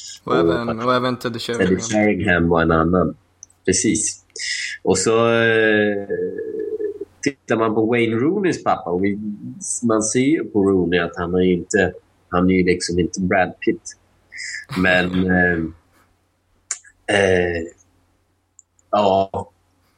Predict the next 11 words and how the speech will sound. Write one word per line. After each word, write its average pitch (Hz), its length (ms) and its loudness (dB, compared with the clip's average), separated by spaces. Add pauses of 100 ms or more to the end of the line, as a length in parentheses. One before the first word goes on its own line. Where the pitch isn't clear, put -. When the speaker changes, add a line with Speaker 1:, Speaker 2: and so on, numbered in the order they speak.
(300)
Speaker 2:
Rooneys 113 460 0
pappa, 107 400 0 (1080)
han 92 140 0
har 92 280 4
en 92 220 0 (100)
fysik 92 380 0
som 82 240 -2
Carl 85 300 2
Jan 82 260 2
Granqvist, 82 800 0
liksom. - 280 -4